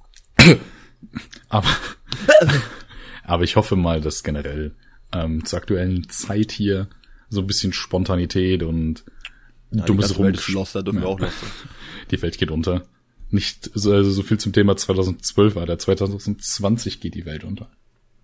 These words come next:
Speaker 2: Ja.
Speaker 1: Ja,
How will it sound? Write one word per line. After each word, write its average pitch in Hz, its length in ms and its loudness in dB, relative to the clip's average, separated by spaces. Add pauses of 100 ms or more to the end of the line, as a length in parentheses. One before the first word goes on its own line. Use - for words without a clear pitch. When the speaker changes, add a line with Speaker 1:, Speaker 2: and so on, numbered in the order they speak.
(960)
Speaker 2:
Ja. 95 120 -10 (1800)
Speaker 1:
Ja, 143 180 8